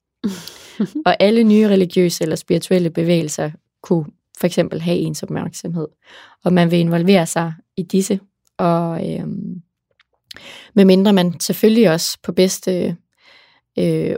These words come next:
Speaker 2: Uranus måde har lyst til at reformere dem indenfra, så kan det være, at man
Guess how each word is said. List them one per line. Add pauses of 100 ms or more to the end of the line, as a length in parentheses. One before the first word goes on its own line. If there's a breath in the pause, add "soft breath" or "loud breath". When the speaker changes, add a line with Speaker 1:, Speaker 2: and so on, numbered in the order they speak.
Speaker 2:
Uranus
måde
har
lyst
til
at
reformere
dem
indenfra, (300)
så
kan
det
være,
at
man